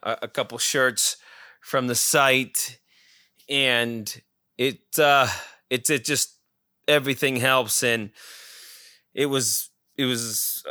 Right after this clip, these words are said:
uh, it was fantastic to see that. It always makes me feel good. And as I said, that the dude's, uh, a person that always is willing to support everyone else. And, uh, you know, it's good. It's, it's good to have good people like that in your corner. So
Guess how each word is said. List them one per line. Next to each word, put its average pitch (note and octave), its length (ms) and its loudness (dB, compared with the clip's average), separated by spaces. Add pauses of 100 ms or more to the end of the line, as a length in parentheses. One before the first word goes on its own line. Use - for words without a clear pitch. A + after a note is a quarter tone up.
uh, A2 160 -8
it D3+ 60 -4
was C3+ 160 -2
fantastic C3 760 0
to A#2 80 -4
see C3+ 320 0
that. B2+ 420 2
It B2 240 -4
always B2+ 380 0
makes B2+ 240 -4
me B2 120 -4
feel B2+ 280 -2
good. B2+ 460 2
And A#2 180 -2
as A#2 240 2
I A#2 120 4
said, A#2+ 500 2
that G#2 160 -8
the G#2+ 80 -12
dude's, A2 440 -4
uh, A2+ 300 2
a G#2+ 60 -2
person A#2+ 400 -4
that A2 100 -2
always A2 640 -4
is G#2+ 180 -10
willing A#2 440 -4
to A#2 120 -6
support A#2 720 -4 (500)
everyone A#2 400 2
else. A2+ 720 0
And, G#2+ 580 -2
uh, G#2+ 300 2 (260)
you B2 100 0
know, A2+ 140 0
it's A2+ 140 -4
good. D#3 200 -2
It's, C3 240 -6
it's C#3 220 -4
good E3+ 160 -2
to D#3 80 2
have C#3+ 220 2
good B2+ 200 -6
people C#3 300 -4
like B2+ 240 2
that A#2+ 220 2
in A2+ 100 0
your G#2+ 100 -6
corner. A#2 420 -2
So A2+ 420 0